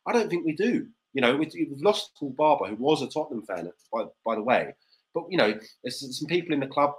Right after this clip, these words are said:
that brought in some in the summer from, from up north and, and other places. I just worry if they have enough Tottenham identity in them that it rubs off in the players and that every day they feel the,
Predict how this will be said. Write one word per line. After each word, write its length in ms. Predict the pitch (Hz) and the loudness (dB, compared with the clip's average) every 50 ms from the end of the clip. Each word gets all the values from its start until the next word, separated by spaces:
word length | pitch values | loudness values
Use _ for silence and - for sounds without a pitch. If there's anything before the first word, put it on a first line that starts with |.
| - _ | -10 _
that 100 | - - | -12 -8
brought 160 | - 147 110 | -6 -6 -4
in 60 | 120 | -4
some 180 | 123 - 131 127 | -4 -2 -2 -2
in 80 | 123 117 | -2 -2
the 60 | 117 | -4
summer 300 | - 143 139 135 127 123 123 - _ _ | -4 -2 2 2 2 2 0 -6 _ _
from, 260 | - 113 110 110 107 | -14 -10 -10 -10 -10
from 260 | - - 107 98 98 | -10 -10 -8 -8 -6
up 180 | 92 104 113 - - | -4 -6 -6 -2 -2
north 400 | 127 135 139 139 139 139 - - | 0 2 2 0 0 -2 -8 -12
and, 100 | - 98 | -12 -12
and 140 | 98 - 107 | -10 -4 -2
other 160 | 123 131 131 | -2 -2 -2
places. 580 | 123 - - 113 113 110 - 101 87 82 - - _ _ _ _ _ - | -4 -4 -2 -2 -2 -2 -4 -6 -6 -6 -8 -12 _ _ _ _ _ -2
I 60 | 131 | 0
just 160 | - 170 160 | 0 -2 -2
worry 220 | 156 151 156 160 143 | 0 2 2 2 2
if 80 | 139 | 0
they 60 | 139 135 | -4 -6
have 140 | 127 131 | -6 -4
enough 320 | 135 135 139 139 135 - - - | -4 -2 -2 -4 -4 -6 -12 -10
Tottenham 260 | - 127 - 120 120 113 | -10 -8 -4 -2 -2 -2
identity 520 | 113 117 131 131 131 - - - 107 113 | 0 0 -2 -2 -4 -6 -10 -6 -2 0
in 100 | 117 127 | 0 2
them 260 | 117 90 73 73 - _ _ _ _ _ | 0 0 -4 -6 -12 _ _ _ _ _
that 100 | - 87 | -8 -6
it 80 | 104 107 | -2 2
rubs 240 | 117 120 117 - - | 2 2 2 2 -2
off 180 | 127 - - | -6 -6 -6
in 60 | 117 107 | -8 -8
the 80 | 107 | -8
players 400 | - - - 95 92 90 87 87 | -6 -4 -2 -2 -2 -2 -4 -6
and 80 | 95 101 | -8 -8
that 100 | 92 - | -6 -4
every 240 | 120 113 107 107 104 | -4 -4 -4 -6 -2
day 180 | 113 110 107 | 0 0 0
they 120 | 101 101 98 | 0 -2 -6
feel 380 | - - - 127 123 117 110 110 | -8 -6 -2 0 2 2 2 2
the, 180 | 107 101 101 | 0 0 0